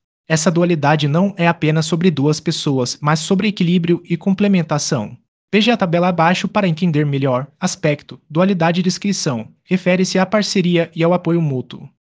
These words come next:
Aspecto, equilíbrio e descrição. Cada pessoa traz algo único para a relação. Aspecto, crescimento, descrição. Juntos, vocês se tornam mais fortes. A dualidade é como um jogo de xadrez. Cada peça tem seu papel, e juntas,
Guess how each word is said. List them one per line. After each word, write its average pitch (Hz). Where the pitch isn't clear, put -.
Aspecto, 160
equilíbrio 175
e -
descrição. 170
Cada 156
pessoa 190
traz 165
algo 165
único 175
para 196
a 147
relação. 165
Aspecto, 165
crescimento, 185
descrição. 160
Juntos, 156
vocês 175
se 226
tornam 180
mais 151
fortes. -
A 139
dualidade 165
é -
como 165
um 185
jogo 165
de 185
xadrez. 151
Cada 170
peça 165
tem 190
seu 175
papel, 135
e 156
juntas, 175